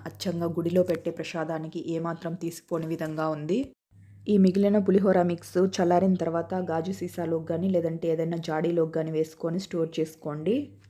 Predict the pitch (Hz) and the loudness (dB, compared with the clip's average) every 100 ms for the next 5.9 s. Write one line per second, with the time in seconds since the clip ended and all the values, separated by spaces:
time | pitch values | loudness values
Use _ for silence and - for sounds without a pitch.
0 | - - - _ 196 190 190 202 202 185 | -20 -20 -20 _ 4 6 8 6 4 4
1 | 185 185 180 180 180 185 180 185 185 175 | 4 4 4 2 2 2 2 2 2 2
2 | 170 180 175 170 175 180 180 170 185 180 | 2 2 4 2 2 0 4 4 6 4
3 | 170 165 165 165 170 165 165 190 170 175 | 2 2 2 0 2 0 4 4 4 0
4 | 175 175 170 - 180 165 160 165 170 175 | 2 0 2 -2 0 2 4 4 4 2
5 | - 156 - 160 - - 160 165 | 0 0 0 -2 -2 -2 0 2